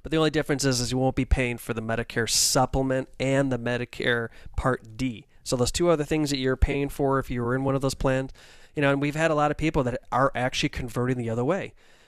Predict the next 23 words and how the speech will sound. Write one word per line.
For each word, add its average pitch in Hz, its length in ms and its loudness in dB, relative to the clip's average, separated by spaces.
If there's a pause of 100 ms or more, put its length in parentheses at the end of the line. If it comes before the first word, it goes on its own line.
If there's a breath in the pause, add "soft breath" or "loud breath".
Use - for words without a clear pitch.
They're 139 100 -2
going, 151 200 2
"You 165 60 2
know 170 120 2
what, 165 140 4
I 151 140 2
like 147 240 2
the 165 120 2
idea 143 280 2
of 135 40 -2
this 131 300 0
Cadillac 139 460 2
of 123 60 -6
coverage, 127 360 -2
as 117 80 -8
you 120 80 -8
call 123 300 2
it, 123 120 -2
but 127 140 -2
I, 123 60 -6
you 135 120 -8
know 143 140 -4
what, 147 180 -4